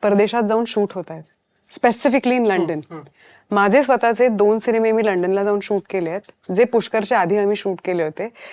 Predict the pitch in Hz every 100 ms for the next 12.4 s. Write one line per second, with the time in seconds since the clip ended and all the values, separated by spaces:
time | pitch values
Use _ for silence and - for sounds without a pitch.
0 | - 190 - 208 220 254 277 240 240 240
1 | 226 214 233 226 214 190 170 170 170 -
2 | - _ - - _ _ _ _ _ -
3 | 220 220 320 269 233 233 320 277 233 277
4 | 262 254 254 - 208 214 214 214 202 202
5 | 190 185 214 - 190 220 220 240 247 -
6 | 185 196 226 196 214 - 226 226 208 170
7 | 170 175 160 - - _ _ _ - -
8 | - 269 285 277 262 190 202 214 220 233
9 | 185 160 170 175 - 240 247 269 247 -
10 | 285 269 262 262 240 202 202 208 220 202
11 | 170 175 - 190 180 190 185 185 180 170
12 | - 180 175 165